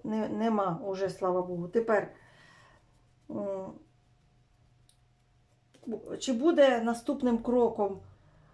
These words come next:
е, от, чи зробить таке, що удар по маневровій генерації в західних областях? Чи ударить, е, армія Р Ф по, е, маневровій генерації,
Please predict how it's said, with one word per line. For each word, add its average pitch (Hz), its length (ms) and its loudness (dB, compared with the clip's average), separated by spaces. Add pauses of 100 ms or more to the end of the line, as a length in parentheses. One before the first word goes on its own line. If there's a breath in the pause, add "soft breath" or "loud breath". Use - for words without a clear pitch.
(220 soft breath)
е, 190 580 0 (300)
от, 202 160 -4
чи 240 120 -4
зробить 247 320 2
таке, 220 220 0
що 208 220 -2
удар 269 420 0
по 220 200 0
маневровій 214 800 0 (100)
генерації 208 920 -2 (340 loud breath)
в 180 60 -12
західних 220 520 -2
областях? 202 480 -4
Чи 226 140 -4
ударить, 277 520 0 (800 loud breath)
е, 190 380 2 (580)
армія 220 380 4
Р 208 80 2
Ф 247 260 0 (240)
по, 196 360 4 (960)
е, 202 120 2
маневровій 226 680 2
генерації, 254 920 0